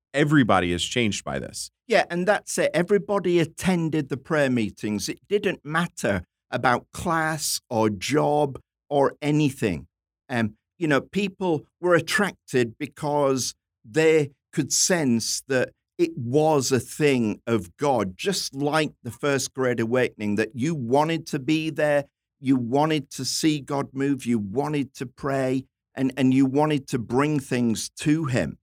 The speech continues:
Speaker 2: Um, you know, we, we hear incredible stories from the revival. Um, there was a, a prize fighter. He, his name was Awful Gardner, and,
Speaker 1: Mm.
Speaker 2: and, uh, he was converted through the prayer meeting.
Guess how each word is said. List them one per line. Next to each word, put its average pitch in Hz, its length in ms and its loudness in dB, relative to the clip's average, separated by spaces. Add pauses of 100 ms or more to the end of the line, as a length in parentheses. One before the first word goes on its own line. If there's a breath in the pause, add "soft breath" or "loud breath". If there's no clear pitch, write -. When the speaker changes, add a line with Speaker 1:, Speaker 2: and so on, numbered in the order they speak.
(540)
Speaker 2:
Um, 120 260 2 (220)
you 165 80 0
know, 143 100 4
we, 139 240 0
we 156 160 2
hear 165 340 2
incredible 156 800 -2
stories 135 840 0
from 139 380 0
the 135 100 2
revival. 139 800 -2 (240)
Um, 110 260 -2 (180)
there 151 160 2
was 139 300 2
a, 120 160 4
a 120 80 2
prize 160 640 -2
fighter. 107 640 -6 (240)
He, 151 200 -2
his 139 360 0 (180)
name 143 600 2 (180)
was 139 240 0 (140)
Awful 156 680 4 (200)
Gardner, 147 720 2 (420)
and, 120 260 0
Speaker 1:
Mm. 92 100 -4
Speaker 2:
and, 127 360 2
uh, 120 140 4
he 165 220 -2
was 170 200 0
converted 143 920 2
through 160 340 0
the 127 140 -4
prayer 165 300 0
meeting. 139 500 -2